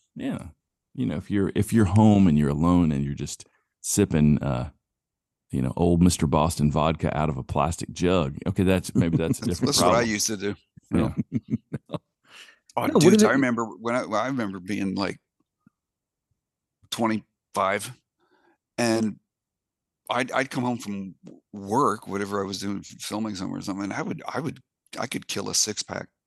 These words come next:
Speaker 2: like, nothing. Get, I'd get drunk, but I would, and I would drink a six-pack, like, on a Friday and a
Speaker 3: That's
Speaker 2: Saturday
Speaker 3: not,
Speaker 2: night.
Speaker 3: that's not,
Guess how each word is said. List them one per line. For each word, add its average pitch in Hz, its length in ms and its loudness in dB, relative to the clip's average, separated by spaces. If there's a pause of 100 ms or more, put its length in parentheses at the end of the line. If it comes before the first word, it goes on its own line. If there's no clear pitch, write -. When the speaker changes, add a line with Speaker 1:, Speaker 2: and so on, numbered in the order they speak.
(500)
Speaker 2:
like, 92 200 -4
nothing. 90 640 -8 (760)
Get, 165 220 0
I'd 117 140 -4
get 127 140 -2
drunk, 120 440 -2 (280)
but 117 100 -4
I 113 80 -2
would, 113 180 -8
and 123 160 0
I 165 60 0
would 226 160 -2
drink 98 260 -8
a 120 40 -6
six-pack, - 580 -2
like, 101 200 -10
on 101 120 -4
a 92 60 -6 (180)
Friday 113 500 -2
and 120 240 0
a 127 40 -2
Speaker 3:
That's - 80 0
Speaker 2:
Saturday 127 320 0
Speaker 3:
not, 98 180 0
Speaker 2:
night. - 20 -8
Speaker 3:
that's 381 260 0
not, 131 180 4